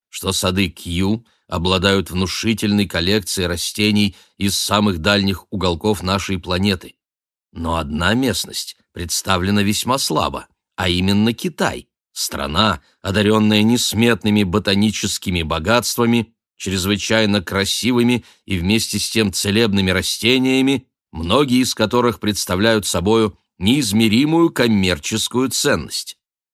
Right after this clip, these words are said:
Скажем, камелия синенсис, вид чайной камелии, занимает огромную долю в мировой торговле чаем,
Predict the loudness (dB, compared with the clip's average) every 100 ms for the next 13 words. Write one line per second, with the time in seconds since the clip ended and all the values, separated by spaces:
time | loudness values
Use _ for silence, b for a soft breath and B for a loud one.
0 | _ _ _ _ _ _ _ _ -10 -2
1 | 2 2 2 0 -2 0 2 2 2 2
2 | 2 2 2 0 0 2 2 2 -2 -4
3 | -4 -6 -6 -10 _ _ _ -2 -2 -2
4 | -4 0 0 0 -2 -4 -6 -4 -4 -4
5 | -2 -4 -6 _ _ -2 2 4 4 2
6 | 0 0 2 2 2 2 0 2 2 2
7 | 2 0 2 4 4 4 2 2 0 0
8 | 0 0 -2 -4 -4 -4 -2 -2 -2